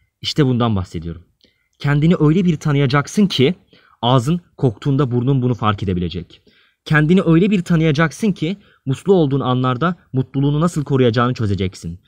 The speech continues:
Üzüldüğün anlarda, o durumun içinden çıkmak istediğin anlarda nasıl çıkacağını bilebileceksin. Pes etmek istediğinde devam etmeyi öğreneceksin. Peki,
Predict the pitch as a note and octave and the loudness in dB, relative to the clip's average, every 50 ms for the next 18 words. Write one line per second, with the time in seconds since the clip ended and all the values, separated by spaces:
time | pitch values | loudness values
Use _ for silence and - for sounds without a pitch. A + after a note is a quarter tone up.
0 | _ _ _ _ _ D#3 D3 C3 D#3+ F3 D#3+ D#3 G3 A3+ - - D3 D#3 D3+ D3+ | _ _ _ _ _ 0 2 4 4 4 4 4 2 0 0 0 0 0 2 2
1 | D3 C#3+ B2+ A2+ G2+ G2 G2 - _ - _ - F#3+ F3 F3+ A3 A3+ A3+ A#3 A3+ | 0 0 0 -2 -2 -4 -6 -10 _ -18 _ -2 0 2 2 2 2 2 0 -2
2 | - - F3+ F3+ A3 A3 F#3 - - G3+ - G3+ A#3+ A#3 - F3 - - G#3 F#3+ | -2 -4 -4 -2 -2 -2 -4 -4 -6 -6 -4 -4 -4 -4 -4 -10 -4 -2 -2 0
3 | B3 C4+ C4 G3+ D#3+ D3 C#3 A#2+ A2 C3+ F3+ A#3 A#3 - _ _ _ _ _ _ | 0 2 2 2 2 2 0 0 0 -2 -2 -4 -4 -10 _ _ _ _ _ _
4 | _ _ A#2+ A#2 - A#2 G2+ - - A2+ G2+ G#2+ G#2+ G2+ G2+ F#2+ G2 F2+ F2 F2+ | _ _ -8 -6 -6 -6 -6 -4 -4 -2 0 0 0 -2 -2 -2 -2 -2 -2 -4
5 | E2+ E2+ F#2 F2 - - - E2 E2+ _ _ _ _ _ _ _ _ _ _ _ | -6 -6 -8 -10 -10 -14 -18 -20 -20 _ _ _ _ _ _ _ _ _ _ _
6 | - D3 D3+ - F3+ E3 - D3 B2+ - - A#2 - - C#3+ B2+ A2+ A#2+ A#2 A#2 | -2 -2 2 2 0 0 0 -2 -4 -4 -6 -8 -4 0 0 0 2 2 2 2
7 | C#3 E3 F3+ E3+ - _ _ _ _ _ A#2+ A#2+ A#2+ B2+ C#3 C3+ B2 A2 - A2+ | 2 2 2 0 -4 _ _ _ _ _ 0 2 2 2 2 2 0 -2 -2 -2
8 | A2 G#2 G#2 G2 G2+ G2+ F#2+ F#2+ F#2 E2+ G2+ G2 G2 - - E2+ D#2 D#2+ _ _ | -2 0 0 0 0 -2 -2 -2 -2 -2 -4 -4 -6 -8 -12 -14 -14 -14 _ _
9 | _ _ _ _ _ _ _ _ _ _ _ _ _ _ _ _ D#3 D#3 - - | _ _ _ _ _ _ _ _ _ _ _ _ _ _ _ _ 0 0 0 -2
10 | E2+ | -6